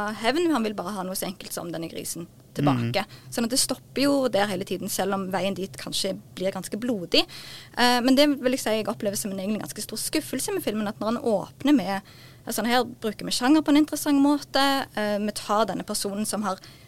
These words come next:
Speaker 1: virkelig bestemt seg for å bare isolere seg fra alt, tvinger den personen tilbake til sånn high,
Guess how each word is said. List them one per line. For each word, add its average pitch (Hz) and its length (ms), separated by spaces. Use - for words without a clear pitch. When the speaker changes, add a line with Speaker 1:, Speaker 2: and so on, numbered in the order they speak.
Speaker 1:
virkelig 226 320
bestemt 262 560
seg - 160
for 208 140
å 196 80
bare 190 160
isolere 190 400
seg 190 160
fra - 240
alt, 392 220
tvinger 208 580
den 196 160
personen 220 320
tilbake 202 500
til 214 80
sånn 196 220
high, 220 420